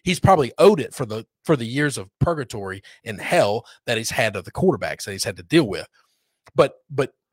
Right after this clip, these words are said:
I mean, can we get him, like, you know, a Garoppolo? Can, can we get him, like, an average, just an, a, a good qu-, can we get him a Ryan Tannehill, like, a good quarterback? It doesn't have to be the best quarterback in the world,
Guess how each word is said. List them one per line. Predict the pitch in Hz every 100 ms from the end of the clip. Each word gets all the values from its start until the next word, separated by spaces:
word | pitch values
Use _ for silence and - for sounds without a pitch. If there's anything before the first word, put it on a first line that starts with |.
| -
I | 160
mean, | 147 -
can | 175 160
we | 127
get | 104 131 170
him, | 156 139
like, | 127 117 101 - _ _
you | 156 120
know, | 101 95 - _ _
a | 135
Garoppolo? | 139 123 110 160 202 202 214 - - - _
Can, | - 156 143
can | - 165
we | 151
get | 131 185
him, | 170
like, | 156 143
an | 131 110
average, | 110 135 151 202 202 -
just | 175 -
an, | 120 -
a, | 127
a | - 123
good | - 170 180
qu-, | 202
can | 185
we | 165
get | 139 175
him |
a | 131
Ryan | 139 156 143
Tannehill, | 156 175 190 214
like, | 147 - -
a | 143 -
good | 175 185 180
quarterback? | 220 233 233 240 254 240 - - - -
It |
doesn't | 240 226
have | 165 220 226
to |
be | 185 175
the |
best | 123 147 -
quarterback | 156 151 147 135
in | 117
the |
world, | 98 110 190 180 160